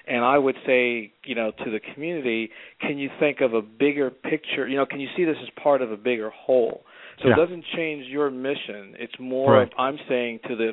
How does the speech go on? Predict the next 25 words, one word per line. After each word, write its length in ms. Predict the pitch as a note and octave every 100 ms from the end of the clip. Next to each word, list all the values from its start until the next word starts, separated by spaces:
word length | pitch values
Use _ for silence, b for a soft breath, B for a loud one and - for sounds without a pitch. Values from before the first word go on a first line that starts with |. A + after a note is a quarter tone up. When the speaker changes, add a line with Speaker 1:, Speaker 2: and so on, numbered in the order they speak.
| -
Speaker 1:
to 60 | A#2
the 100 | A2+
au-, 220 | B2+ B2+ -
to 80 |
the 60 | B2
world 280 | A#2+ D#3 C#3
at 80 | A2+
large 420 | A#2 A2+ G#2+ G2+ B B B
who's 180 | C3+ A2+
listening 380 | A#2+ C#3+ C#3 B2+
about 360 | A#2 A#2 A2 -
Gig 260 | B2 G#2+
U, 400 | G#2+ B2 A2 G2+ B B B
okay, 240 | A2+ A#2 G#2+
this 140 | D3+ E3
is 140 | D3
their 160 | C#3 A#2
mission. 340 | A2+ - - _ _ -
Right? 220 | G#2+ G#2+
They 120 | A#2 B2+
wanna, 320 | C#3 C3 A#2+
they 100 | B2+
wanna 200 | B2+ A#2 - -
bring 180 | B2
these 120 | A#2+